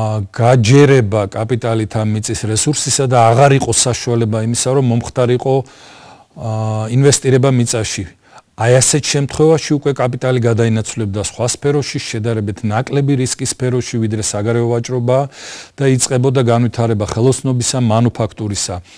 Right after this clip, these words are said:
ამგვარი, ა, მოვლენათა მსვლელობა განვითარდა ევროპაში, როდესაც მიწები პრაქტიკულად მთლიანად იქნა ათვისებული და კაპიტალმა დაიწყო უკვე, ა, გადანაცვლება მანუფაქტურულ სფეროში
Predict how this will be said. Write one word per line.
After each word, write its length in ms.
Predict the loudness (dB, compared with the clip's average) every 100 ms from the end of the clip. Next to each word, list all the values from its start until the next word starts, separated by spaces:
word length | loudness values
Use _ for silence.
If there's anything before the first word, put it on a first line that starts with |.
| -20 -20 -20 -20 _ _
ამგვარი, 540 | 4 6 8 8 6 2
ა, 240 | -2 -2 0 0 2 2
მოვლენათა 640 | 4 4 6 4 2 0 -2
მსვლელობა 560 | 0 0 2 2 0
განვითარდა 580 | 0 0 -2 -2 0 0
ევროპაში, 520 | 2 0 -2 -6 -4
როდესაც 480 | -4 -2 -2 -2 -4 -4 -4
მიწები 600 | -2 0 0 0 0 -2
პრაქტიკულად 640 | -2 -6 -6 -6 -6 -4 -4
მთლიანად 400 | -2 -2 -2 -4
იქნა 240 | -4 -4
ათვისებული 680 | -4 -4 -6 -2 0 0 0 -4 -12 -20 _
და 120 | -4
კაპიტალმა 540 | -2 -2 -2 -2 -2
დაიწყო 460 | 2 2 2 0 -4
უკვე, 280 | -2 0 0
ა, 280 | 0 -2 -4 -4 -4 -4 -2 -4 -4 -6 -6 -8
გადანაცვლება 1300 | -6 -2 0 2 2 4 2 2 0 0 0 2 0 0 -8 -20 _
მანუფაქტურულ 680 | 0 2 2 0 -2 -4 -4
სფეროში 560 | -2 0 2 0 -2